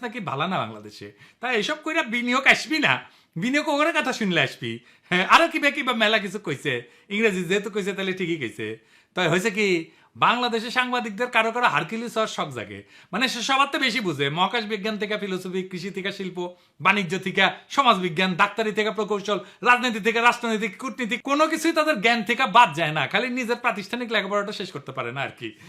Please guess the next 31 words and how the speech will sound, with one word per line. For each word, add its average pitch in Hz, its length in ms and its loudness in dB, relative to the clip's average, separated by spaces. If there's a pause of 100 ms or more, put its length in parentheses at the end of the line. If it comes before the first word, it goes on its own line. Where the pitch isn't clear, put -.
(180)
হ্যাঁ, 151 180 0 (260)
তা, 240 220 4
তা, 247 300 6 (200)
আর, 247 200 10 (260)
আর 208 160 4
নিজের 247 400 4 (360)
ভিতরের 269 340 4
অন্তঃসার 277 540 4
শূন্যতা, 254 400 0
মূর্খতা 233 460 2
আর 233 60 4
অসভ্যতা 226 400 0
মাঝে 220 200 -2
মাঝে 226 120 -6 (240)
ফসাদ 339 460 6
কইরা 175 220 4
বের 131 180 2
হয়ে 110 180 -2
যায়। 101 220 -10 (320)
ভিন্ন 240 260 2
ধর্মের 233 280 4
মানুষকে 220 380 0
কাফের 208 300 -2
বইলা 196 200 -2
গালি 165 240 -2
দেয়, 120 240 -2
ওর 185 120 -4
বস 190 180 0 (100)
তো 208 120 -4
কাফের 131 320 -10
একটা। 98 360 -14